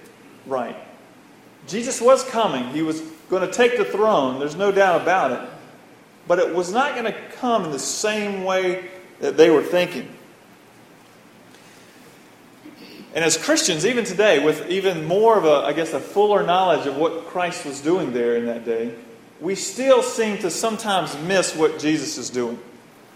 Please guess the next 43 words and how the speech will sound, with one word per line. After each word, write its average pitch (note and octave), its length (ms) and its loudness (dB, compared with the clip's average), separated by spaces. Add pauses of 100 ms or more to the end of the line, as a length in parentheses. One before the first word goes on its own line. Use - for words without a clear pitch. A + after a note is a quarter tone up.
(1040)
You D3+ 80 -6
know, D3 60 -2
as, D#3+ 180 0
as E3 480 -4
the D3 100 -4
body G3 380 4
of E3+ 140 2
Christ E3+ 380 2
in D#3 120 -4
this C3+ 120 -4
city, C#3+ 280 -2
as C#3+ 160 -6
the C3+ 100 -6
church A#3 460 4
in F#3 100 -4
this E3 240 -2
city, E3 240 0
we, D#3 160 -4 (160)
we E3+ 100 -2
think A3 280 -4
about, F3 440 2 (220)
and F3 80 -6
even F#3+ 200 2
we E3+ 120 -4
pray G#3 320 0
about, C#3 800 2
you D3 100 -8
know, C3+ 80 -10
"God, E3+ 380 0
your G#3+ 160 6
kingdom A3 540 -4
come, F#3+ 420 -2 (340)
your A3 240 8
will G#3+ 220 8
be F3 160 0
done D#3+ 560 0 (920)
in F#3+ 120 -2
Augusta F3 600 6
as E3 200 6
it E3 80 0
is E3 160 4
in D3+ 100 -2
heaven." D3+ 320 4